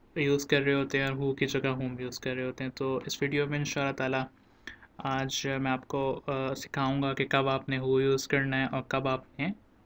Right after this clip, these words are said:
whom यूज़ करना है और basically इनमें जो एक थिन लाइन है इन दोनों प्रोनाउंस में वो क्या है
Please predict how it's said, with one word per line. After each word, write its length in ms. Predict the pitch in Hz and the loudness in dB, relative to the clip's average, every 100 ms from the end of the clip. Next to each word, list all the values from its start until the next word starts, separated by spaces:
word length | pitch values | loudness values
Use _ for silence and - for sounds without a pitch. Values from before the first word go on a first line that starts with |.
| _ | _
whom 240 | 143 131 127 | 0 2 2
यूज़ 200 | 127 - | 0 0
करना 240 | 139 131 | 0 2
है 80 | 156 | 2
और 60 | 143 | 2
basically 380 | 139 139 139 | 2 0 0
इनमें 360 | 135 135 135 160 - - - _ - | -2 0 -2 -4 -8 -20 -20 _ -8
जो 120 | 139 | -2
एक 300 | 135 135 - - - | 0 0 -4 -14 -2
थिन 80 | 190 | 2
लाइन 420 | 185 151 147 156 | 2 4 4 4
है 160 | 139 139 - - 143 | 2 -2 -8 -8 -2
इन 120 | 139 | 0
दोनों 260 | 135 135 | 2 0
प्रोनाउंस 540 | 135 139 131 135 135 - | 0 0 2 2 0 0
में 200 | 160 226 | 0 -2
वो 260 | 165 139 - | -4 -6 0
क्या 160 | 135 | 0
है 260 | 127 147 190 | 2 0 -2